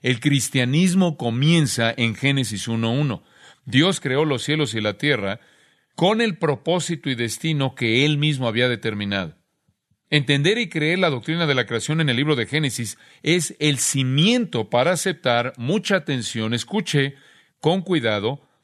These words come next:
para aceptar que la Santa Biblia debe ser tomada seriamente cuando le habla al mundo real. La gente dice, "Bueno, el libro de Génesis es mito y leyenda y fantasía y alegoría y tradición. ¿Realmente no habla de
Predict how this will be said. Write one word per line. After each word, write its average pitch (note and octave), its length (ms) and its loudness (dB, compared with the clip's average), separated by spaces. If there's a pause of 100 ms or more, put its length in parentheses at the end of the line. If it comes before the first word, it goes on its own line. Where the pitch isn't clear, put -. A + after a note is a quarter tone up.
para A#3 240 4
aceptar E3+ 480 -2
que D3+ 160 -2
la A#2 420 -2
Santa G3+ 640 0
Biblia A2 380 -2
debe E3+ 360 0
ser C3 240 -2
tomada A#2+ 400 0
seriamente B2 680 -2
cuando A2+ 520 0
le A#2+ 280 2
habla C3+ 380 2
al G#2 100 -6
mundo A#2 340 -6
real. F#2+ 380 -6 (420)
La A2+ 120 -4
gente C3 240 2
dice, C3 360 0 (520)
"Bueno, C#3+ 260 2
el B2+ 60 0
libro D3 200 2
de A#2+ 100 0
Génesis B2 460 -2
es B2 120 0
mito B2+ 340 2
y A#2 40 0
leyenda A2+ 400 0
y - 20 -2
fantasía G#2+ 500 -2
y C#3+ 40 2
alegoría G#2+ 360 -2
y D3+ 60 0
tradición. B2+ 580 -2
¿Realmente A3 400 0
no D3 180 0
habla C#3+ 300 0
de G2+ 240 -4